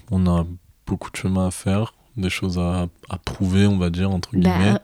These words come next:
Speaker 2: réunir plus de six cents personnes, c'est déjà
Speaker 1: C'est bien,
Speaker 2: cool,
Speaker 1: mais,
Speaker 2: ouais.
Speaker 1: euh, il faut le, faut le faire sur la durée et faut pas se perdre dans le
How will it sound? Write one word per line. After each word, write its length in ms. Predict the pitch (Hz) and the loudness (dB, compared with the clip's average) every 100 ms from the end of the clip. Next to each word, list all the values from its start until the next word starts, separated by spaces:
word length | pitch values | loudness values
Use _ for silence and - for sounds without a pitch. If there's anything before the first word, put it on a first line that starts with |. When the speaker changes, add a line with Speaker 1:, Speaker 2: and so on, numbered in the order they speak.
| - | -2
Speaker 2:
réunir 500 | 170 190 190 202 208 | 0 2 2 2 0
plus 180 | - | -4
de 380 | 185 180 180 175 170 | 0 2 2 2 0
six 160 | 175 | -2
cents 160 | - 175 | 0 0
personnes, 340 | 175 180 226 | 0 -2 -2
c'est 100 | 226 | -2
déjà 460 | 175 170 170 165 160 - - - | 0 2 2 0 0 -4 -8 -10
Speaker 1:
C'est 200 | - - 98 | -6 0 4
bien, 200 | 135 151 | 4 6
Speaker 2:
cool, 60 | 104 | 6
Speaker 1:
mais, 60 | |
Speaker 2:
ouais. 60 | 90 | 6
Speaker 1:
euh, 180 | 92 92 | 6 4
il 60 | |
faut 220 | 90 - 92 | 2 -2 0
le, 460 | 90 87 87 87 | 2 4 2 2
faut 200 | 85 - | -2 -4
le 60 | 90 | -4
faire 220 | - 87 | -2 -4
sur 160 | - 95 | -2 0
la 140 | 90 | 2
durée 800 | 87 87 90 110 113 107 87 85 | 2 0 4 6 6 6 4 2
et 80 | 82 - - - | 0 -6 -20 -20
faut 180 | - - | -4 -2
pas 160 | 92 110 | 2 2
se 80 | - | 2
perdre 340 | - 117 110 | 2 4 4
dans 140 | 92 92 | 2 4
le 920 | 92 90 85 85 85 87 87 92 104 | 4 4 4 2 0 -2 -2 -4 -8